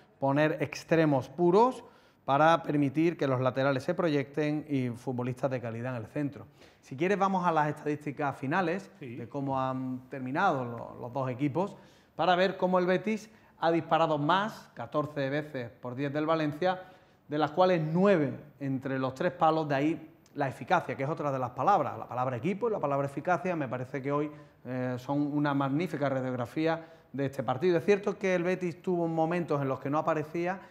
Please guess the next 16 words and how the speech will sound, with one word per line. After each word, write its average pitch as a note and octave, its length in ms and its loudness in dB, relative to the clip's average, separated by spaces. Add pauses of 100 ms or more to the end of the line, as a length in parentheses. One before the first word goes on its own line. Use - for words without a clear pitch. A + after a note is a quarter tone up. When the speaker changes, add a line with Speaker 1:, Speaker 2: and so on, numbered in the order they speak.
(120)
Speaker 1:
pero C3+ 140 -2
es C#3+ 80 -2
que E3+ 100 0
han D#3 160 0
sido D#3+ 240 0
diecinueve E3 640 0
las C3+ 160 0
faltas D3+ 420 0 (320)
del C#3+ 280 -2
rival F3 540 0 (160)
ha C#3 100 -4
ralentizado C3+ 680 -2
el A2+ 40 -8
ritmo. B2+ 400 -4
En D3 140 -4
posesión D#3 560 2